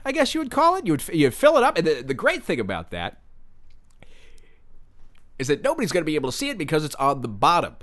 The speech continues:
It'll swell it up, and since it's not, you, you know, blood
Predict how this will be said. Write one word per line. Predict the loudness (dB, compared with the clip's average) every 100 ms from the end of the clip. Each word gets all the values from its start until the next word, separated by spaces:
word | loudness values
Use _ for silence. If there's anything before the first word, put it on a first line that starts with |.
| -20 -20 -20 -20 -20 -20 -20 -16
It'll | -12 -12
swell | -6 -6 0
it | 4
up, | 4 2
and | -6
since | 0 -2 -2
it's | 0
not, | 4 4 4 -16 -16 -16 -8
you, | -4
you | -4 -2 2
know, | 2 2 -6 -18 -18 -18 -18 -12
blood | 2 4 4 0